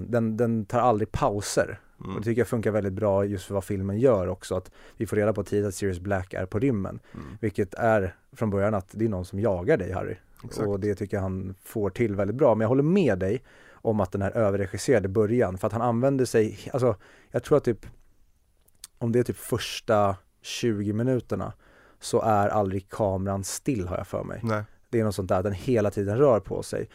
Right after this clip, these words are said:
Speaker 1: Och Alfonso Cuarón, en av hans mest kända tagningar är ju en väldigt lång, lång one-take-scen från Children of Men.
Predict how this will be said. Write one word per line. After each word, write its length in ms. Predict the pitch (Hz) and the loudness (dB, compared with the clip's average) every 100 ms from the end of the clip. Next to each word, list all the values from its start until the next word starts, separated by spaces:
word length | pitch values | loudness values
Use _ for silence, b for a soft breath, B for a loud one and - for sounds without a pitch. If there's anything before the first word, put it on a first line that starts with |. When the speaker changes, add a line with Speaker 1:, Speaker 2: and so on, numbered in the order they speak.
| b | b
Speaker 1:
Och 400 | - 110 107 - | 0 2 4 2
Alfonso 380 | 110 113 104 - | -2 -2 -6 0
Cuarón, 380 | 107 123 117 104 95 101 | 2 4 2 0 -4 -4
en 100 | 110 | -2
av 60 | 104 | -2
hans 260 | 98 - | -2 -4
mest 180 | 110 98 | -6 -4
kända 260 | - 107 113 | -4 -2 -2
tagningar 560 | - 107 98 123 110 | 2 2 2 -2 -2
är 220 | 98 95 | -2 -2
ju 300 | 95 95 92 92 b b | -2 -2 -2 -4 b b
en 180 | 107 101 | -6 0
väldigt 340 | 107 101 110 107 | 2 2 0 -2
lång, 340 | 98 95 101 | -4 -4 -6
lång 360 | - 110 101 104 | -6 -2 -2 0
one-take-scen 760 | 104 95 107 101 - 123 95 90 | -2 -2 -4 -4 0 2 2 -2
från 280 | 104 95 | -4 -4
Children 320 | 92 104 98 101 | -4 -4 -2 -2
of 80 | |
Men. 340 | 120 120 85 | 0 0 -2